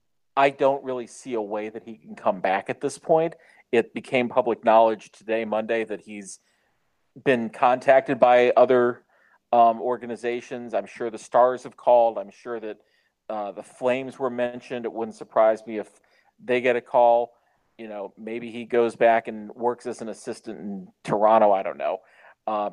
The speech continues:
there, there are options there is the point. And I think that once you start sniffing around, that it kinda becomes a foregone conclusion, uh, that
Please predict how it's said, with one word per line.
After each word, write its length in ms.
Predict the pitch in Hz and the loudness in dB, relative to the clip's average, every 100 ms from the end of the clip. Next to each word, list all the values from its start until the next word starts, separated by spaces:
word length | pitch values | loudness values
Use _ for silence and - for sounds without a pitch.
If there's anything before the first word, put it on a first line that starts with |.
| 113 | -2
there, 200 | 135 139 | -2 0
there 220 | 147 156 | 4 4
are 140 | 151 | 4
options 460 | 135 127 - 113 107 | 2 -2 -8 -20 -20
there 180 | 107 95 | -18 -18
is 80 | 95 | -20
the 80 | _ | _
point. 260 | - 107 82 _ _ _ _ - | -14 -14 -14 _ _ _ _ -12
And 680 | 117 107 104 101 98 92 - _ _ _ _ _ _ - | -10 -10 -10 -10 -12 -20 -20 _ _ _ _ _ _ -8
I 360 | 76 123 117 117 _ _ | -4 -4 -4 -10 _ _
think 260 | 156 143 - | -8 -8 -4
that 160 | 123 | -4
once 340 | 123 135 160 - | -2 -2 -4 -12
you 60 | |
start 360 | 131 - 131 - | -10 0 0 0
sniffing 480 | - 127 127 127 107 | -10 -10 -8 -6 -6
around, 560 | 104 101 107 113 120 _ _ _ _ _ | -4 -2 -2 -2 -6 _ _ _ _ _
that 180 | 113 117 | -4 -4
it 120 | 107 | -4
kinda 260 | - 131 117 | -4 0 0
becomes 420 | 98 - - 107 | -2 -8 -6 -4
a 60 | 98 | -6
foregone 460 | - 107 101 98 92 | -6 -4 -2 -4 -6
conclusion, 600 | 98 - 98 82 60 - _ _ _ - | -20 -16 -14 -14 -16 -18 _ _ _ -4
uh, 320 | 101 87 78 73 - | 0 4 4 2 -2
that 180 | 95 | -6